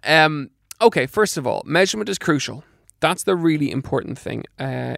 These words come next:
if you listened to the podcasts, um, before, hopefully you have. And if you haven't, welcome to the Real Health Podcast. Um, measurement is really important when it comes to health. Measure something. That's the important thing. By measuring something on a regular basis, you're far more likely to stay healthy,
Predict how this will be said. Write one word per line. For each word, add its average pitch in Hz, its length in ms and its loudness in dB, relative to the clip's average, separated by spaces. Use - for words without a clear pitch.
if 170 160 -2
you 160 60 2
listened 165 260 0
to 151 60 -2
the 147 120 -4
podcasts, 147 600 -2
um, 127 200 -14
before, 143 460 -2
hopefully 139 340 -6
you 127 160 -2
have. 151 320 -2
And 185 80 2
if 151 80 -4
you 143 80 -4
haven't, 170 400 -4
welcome 131 320 -8
to - 100 -20
the 123 80 -10
Real 120 160 -6
Health 139 240 -10
Podcast. 165 460 -2
Um, 170 480 2
measurement 220 400 2
is 185 140 0
really 175 220 0
important 147 360 -4
when 131 120 -6
it 135 40 -10
comes 127 180 -4
to 127 60 -10
health. - 300 -6
Measure 151 300 2
something. 139 640 -2
That's - 200 -8
the 143 120 -4
important 135 440 -6
thing. 120 260 -10
By 131 120 2
measuring 175 360 2
something 156 320 -10
on 135 60 -10
a 131 40 -8
regular 127 360 -4
basis, 214 420 -2
you're 135 100 -2
far 135 220 -4
more 131 160 -6
likely 135 380 -8
to 131 80 -14
stay 131 240 -6
healthy, 156 500 -4